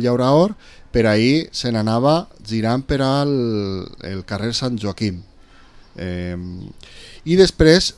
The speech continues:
per on està el carrer Sant, eh, Joan Baptista Llorens, ahí tornava a girar i ja se n'anava, eh, direcció, eh, Castelló i ja, i ja de la ciutat per lo que, pel que és la Nacional tres-cents quaranta.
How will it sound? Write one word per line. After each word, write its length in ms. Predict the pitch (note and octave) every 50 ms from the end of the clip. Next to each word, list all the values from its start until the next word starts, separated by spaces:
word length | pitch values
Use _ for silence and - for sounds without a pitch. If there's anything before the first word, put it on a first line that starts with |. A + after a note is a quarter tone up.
| - _
per 140 | - B2 A#2
on 240 | A2+ G#2+ G#2+ G#2+ G#2+
està 380 | G#2+ G2+ - - B2+ B2 B2+ B2+
el 400 | C3 C3 B2+ C3 B2+ B2 B2 A#2+ -
carrer 220 | - B2+ B2 B2+ A#2+
Sant, 420 | A#2 B2+ B2 B2+ B2 B2 A#2+ B2 -
eh, 320 | - A2+ A2 G#2+ G#2+ G#2 G2+ G2+
Joan 160 | A2+ G#2+ A2
Baptista 400 | A2+ G#2+ - - A2+ - - B2
Llorens, 680 | A#2+ C3 C3+ D3+ E3 E3+ F#3+ A#3 - - - - - _ - - - - - - - - - -
ahí 380 | G#2 G#2+ G#2+ A#2+ B2+ C3 - - - -
tornava 420 | - G2 F#2 F#2+ G2+ G#2+ A2+ A#2+ A#2+
a 60 | A2+
girar 480 | A2+ C3+ C#3+ D#3+ E3 E3+ F#3+ G#3+ G#3+ - - - -
i 100 | B2+ A#2+
ja 80 | A#2+ A#2
se 100 | A#2 C3+ C3
n'anava, 520 | B2+ A#2 A2+ A2+ A#2 A#2+ C3 C#3 C#3 - _ -
eh, 220 | - A#2 G#2+ G#2 G2+
direcció, 720 | G#2 G2 G2 - - - - G#2 G2+ G#2 A2 A#2+ B2 - -
eh, 720 | - G#2+ G2+ G2 F#2 F#2 F2+ F2+ F2+ F2+ F2+ F2+ F2 D2+ - - -
Castelló 580 | - G#2+ G2 - - A2+ G#2 F#2+ G#2+ A2+ A#2+ C3 - - - - - - - - -
i 120 | A2+ G#2+ G#2+
ja, 140 | G#2+ G#2+ G#2+ _ -
i 80 | - A2
ja 240 | - - A2+ A2 A2+
de 80 | A2+
la 80 | A#2+ A2+
ciutat 400 | - - A#2+ A2+ - A#2 A2 -
per 160 | - C3 A#2+
lo 220 | A#2+ A2 G#2+ G2 -
que, 120 | - - - -
pel 200 | - G#2+ G2 F2
que 200 | - G2 F2+ F2+
és 120 | F#2+ F#2 G#2
la 260 | A2 G#2 G2+ F#2 F#2 F2+
Nacional 320 | F#2+ F2 G2 F#2 F#2+ F#2+ -
tres-cents 240 | - - G2 F2 -
quaranta. 380 | - A#2 C#3 C#3+ C3+ - -